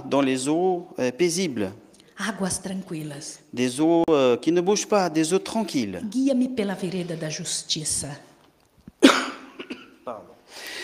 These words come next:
Speaker 1: Guide-moi
Speaker 2: Pode passar, amor.
Speaker 1: dans la justice, dans, euh, dans les voies de la justice.
Speaker 2: Tem ovelha que é rebelde.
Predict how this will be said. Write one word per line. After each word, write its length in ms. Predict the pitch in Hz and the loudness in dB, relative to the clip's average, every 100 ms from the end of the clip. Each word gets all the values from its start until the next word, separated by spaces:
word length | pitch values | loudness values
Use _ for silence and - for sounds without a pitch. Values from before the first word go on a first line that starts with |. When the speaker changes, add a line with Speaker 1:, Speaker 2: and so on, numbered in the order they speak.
| - | 0
Speaker 1:
Guide-moi 800 | 131 170 147 139 117 95 87 - | 4 8 10 10 8 6 -2 -12
Speaker 2:
Pode 220 | - 214 - | -8 -6 -6
passar, 360 | 208 - 165 | -6 -6 -8
amor. 180 | 151 147 | -8 -4
Speaker 1:
dans 200 | 117 113 | 4 6
la 140 | 110 104 | 6 4
justice, 500 | 107 - 117 110 - | 0 -2 -2 0 0
dans, 300 | 117 123 113 | 4 4 6
euh, 240 | 107 107 | 4 4
dans 140 | 107 120 | 4 4
les 140 | 113 | 4
voies 180 | 123 147 | 6 6
de 80 | 127 | 6
la 120 | 113 | 2
justice. 520 | 117 110 113 98 - 95 - - - - | 0 -2 -2 -2 -2 -8 -16 -20 -20 -6
Speaker 2:
Tem 180 | - 302 | 2 4
ovelha 380 | 285 240 269 277 | 4 4 0 0
que 120 | 262 | -2
é 40 | 226 | -4
rebelde. 640 | 247 170 151 156 151 143 | -4 -4 -4 -4 -6 -10